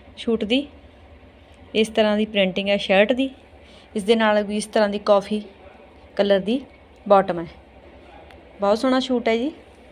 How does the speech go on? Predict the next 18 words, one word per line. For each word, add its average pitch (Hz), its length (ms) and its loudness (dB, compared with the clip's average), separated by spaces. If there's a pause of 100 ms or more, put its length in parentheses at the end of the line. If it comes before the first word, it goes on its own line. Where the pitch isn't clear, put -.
(1300)
ਇਸ 220 180 0
ਤੋਂ 226 220 4
ਅਗਲੀ 220 200 0
ਪ੍ਰਿੰਟਿੰਗ 220 420 -2
ਆਪਣੇ 214 240 -4
ਕੋਲ 208 140 -4
ਹੈਗੀ 208 220 -4
ਹੈ 233 60 0
ਜੀ 208 140 -4
ਇਹ 202 120 0
ਵਾਲੀ। 190 200 -2 (1800)
ਇਸ 196 160 0
ਤਰ੍ਹਾਂ 214 240 -2
ਦੀ 214 60 0
ਸ਼ਰਟ 214 320 4
ਦੀ 254 120 0
ਪ੍ਰਿੰਟਿੰਗ 262 460 0
ਹੈ। 247 120 -2